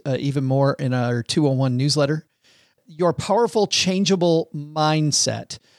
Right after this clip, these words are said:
And in this piece, Mia Primo speaks to a bunch of different people, but she says this, "Mindsets help you simplify. Your world gets a lot more simple if you focus on your mindset first. You don't have all this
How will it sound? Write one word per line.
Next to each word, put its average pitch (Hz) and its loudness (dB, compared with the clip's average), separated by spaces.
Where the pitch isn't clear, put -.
And 160 0
in 226 0
this 208 2
piece, 185 0
Mia 180 0
Primo 151 -2
speaks - -2
to 156 0
a 151 -4
bunch 214 0
of 160 0
different 151 0
people, 147 0
but - -2
she 277 0
says 254 0
this, 175 0
"Mindsets 190 0
help 180 0
you 165 0
simplify. 127 0
Your 202 2
world 240 2
gets 185 -2
a 175 0
lot 160 0
more 180 0
simple 139 -4
if 165 -6
you 156 -2
focus 170 -2
on 156 -2
your 151 -4
mindset 143 0
first. 147 -6
You 196 -8
don't 262 4
have 233 2
all 220 6
this 180 0